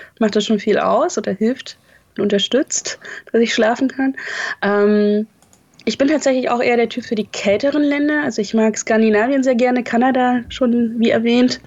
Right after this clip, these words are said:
Für mich muss es jetzt nicht vierzig Grad oder auch schon gar nicht dreißig Grad haben. Lässt sich leider oftmals nicht vermeiden. Ähm, und es wird wahrscheinlich in Zukunft auch nicht besser.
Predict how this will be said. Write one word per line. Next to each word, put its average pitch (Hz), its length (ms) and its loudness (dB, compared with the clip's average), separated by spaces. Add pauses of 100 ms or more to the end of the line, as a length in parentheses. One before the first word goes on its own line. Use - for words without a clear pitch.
(1160)
Für - 140 0
mich 233 240 2
muss 269 220 4
es 247 120 0
jetzt 226 180 0
nicht 233 180 2
vierzig 240 320 0
Grad 220 300 0
oder 214 240 0
auch 226 180 -2 (160)
schon 240 240 0
gar 214 160 2
nicht 226 140 0
dreißig 226 400 -2
Grad 202 380 -2
haben. 214 400 -2 (600)
Lässt 208 300 0
sich 247 160 -4
leider 220 420 0
oftmals 220 460 -6
nicht 208 220 -6
vermeiden. 240 800 0
Ähm, 220 540 0 (680)
und 202 140 0
es 208 160 -4
wird 202 140 0
wahrscheinlich 202 340 0
in 196 320 0
Zukunft 202 460 -4
auch 190 220 -2
nicht 202 200 -2
besser. 233 320 0